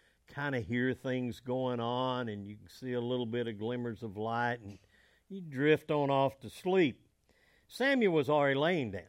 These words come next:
Now, those of you with kids, and especially those of you with grandkids or great-grandkids that just came and stayed with you over the holiday period, know how that is, especially on the night Santa Claus is supposed to come, right? You go down, go to bed, go to sleep.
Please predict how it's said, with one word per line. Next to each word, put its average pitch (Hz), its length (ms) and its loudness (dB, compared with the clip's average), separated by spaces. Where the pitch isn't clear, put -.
Now, 113 140 -14
those 147 280 -4
of 151 160 6
you 139 100 0
with 113 160 -6
kids, 180 520 2
and 117 160 -10
especially 143 460 -4
those 127 260 0
of 135 140 -2
you 123 140 -2
with 104 200 -4
grandkids 127 640 -4
or 101 60 -8
great-grandkids 139 1000 0
that 143 180 -2
just 160 260 0
came 156 400 -2
and 123 100 -4
stayed 135 540 2
with 117 180 -4
you 123 380 -2
over 113 240 -2
the 101 100 -2
holiday 120 540 2
period, 165 480 0
know 143 240 4
how 143 240 4
that 156 240 4
is, 143 220 0
especially 139 420 -6
on 131 140 -4
the 120 80 -2
night 127 260 -2
Santa 202 220 -2
Claus 135 260 0
is 107 40 -4
supposed 120 260 -4
to - 60 -20
come, 113 220 -4
right? 170 280 0
You 131 100 -8
go 160 160 0
down, 160 300 2
go 143 100 4
to 143 80 0
bed, 139 340 0
go 127 140 -4
to 117 60 -10
sleep. 123 340 -2